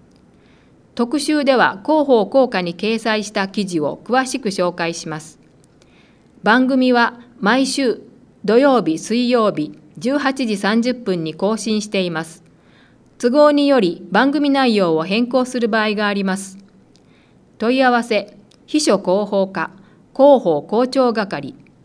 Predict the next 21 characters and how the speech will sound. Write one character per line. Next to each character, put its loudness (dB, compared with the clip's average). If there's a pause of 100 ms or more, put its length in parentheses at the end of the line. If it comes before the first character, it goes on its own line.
電 0
話 -2
六 -2
九 0
の -4
二 2
一 -4
零 0
一、 -10 (440)
フ -2
ァ 2
ッ -2
ク -8
ス -10 (260)
六 -2
三 0
の -6 (340)
四 0
六 0
一 -8
九。 -4